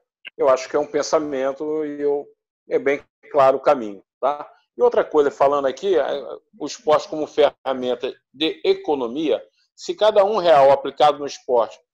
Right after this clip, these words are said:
me, me economiza três reais em saúde, esse é um bom argumento pra ter um esporte a nível de política, a nível de Estado.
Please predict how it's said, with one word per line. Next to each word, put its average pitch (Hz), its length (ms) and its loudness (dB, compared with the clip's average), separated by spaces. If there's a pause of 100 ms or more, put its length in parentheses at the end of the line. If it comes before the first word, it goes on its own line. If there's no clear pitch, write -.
(140)
me, 135 100 -8 (440)
me 151 80 -4
economiza 147 760 -2
três 156 320 -2
reais 127 320 4
em 123 60 -12
saúde, 127 600 -4 (360)
esse 160 240 -6
é 196 40 2
um 180 120 -4
bom 143 260 2
argumento 160 540 -2
pra 165 100 0
ter 160 140 -4
um 185 60 -6
esporte 151 540 -2 (140)
a 185 140 -8
nível 147 240 -6
de 160 100 -14
política, 262 580 -6 (1400)
a 131 100 -2
nível 131 260 -8
de 170 100 -12
Estado. 135 460 0